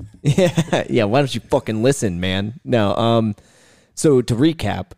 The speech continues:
um, it was, uh, very hectic. There was a lot going on. Uh, we started in Monmouth,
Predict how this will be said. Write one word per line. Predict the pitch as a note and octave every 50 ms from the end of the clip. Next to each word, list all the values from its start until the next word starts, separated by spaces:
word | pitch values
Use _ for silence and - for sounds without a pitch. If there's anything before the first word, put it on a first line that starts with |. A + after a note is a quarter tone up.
| _ -
um, | G#2 F#2+ F2+ F2+ F#2 G2 -
it | A2
was, | G#2+ G#2+ G#2+ G#2+ G#2 G2+ G2 F#2+ F2+ F2 - _ _ _ _ _ _ _ _ _ _ _ _ _ _ -
uh, | G2 F#2+ F2+ F#2 F2+ F2+ E2 A1+ -
very | - G2 B2 C#3+ C#3+ B2
hectic. | A2 B2 A#2+ - - E3 E3 _ _ _ _ _ _ _ _ _ _ -
There | - A#2
was | A2 F#2+
a | G2+
lot | F#2+ G2+ G#2+ - -
going | - A#2 A2+ A2+ A2
on. | G#2+ G#2+ A2 A#2+ C#3 - _ _ _ _ _ _ _ _ _ _
Uh, | - G2+ G2+ G2 F#2+
we | F#2+ G2+
started | G2+ - - - B2+ B2+ C#3 D3 D3 C#3
in | B2+ A#2+ A#2 A2 G#2+ G2+ G2 F2
Monmouth, | G2+ G#2 A2+ A#2+ B2+ C3 C3+ - -